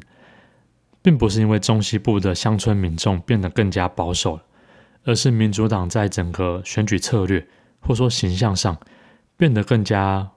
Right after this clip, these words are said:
左倾、激进的进步派。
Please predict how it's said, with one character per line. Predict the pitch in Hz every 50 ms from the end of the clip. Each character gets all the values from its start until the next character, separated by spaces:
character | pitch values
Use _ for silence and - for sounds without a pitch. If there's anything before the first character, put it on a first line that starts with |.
| _ -
左 | - - 95 101 110
倾、 | - - 113 90 80 - _ _ _ _ _ _ _ -
激 | - 120 107 110 110 104 - - 127 117 117
进 | 113 - 131 101 85 - _ _ _ _
的 | - 92 87 85 85
进 | - - 113 98
步 | 90 101 95
派。 | - - 98 85 80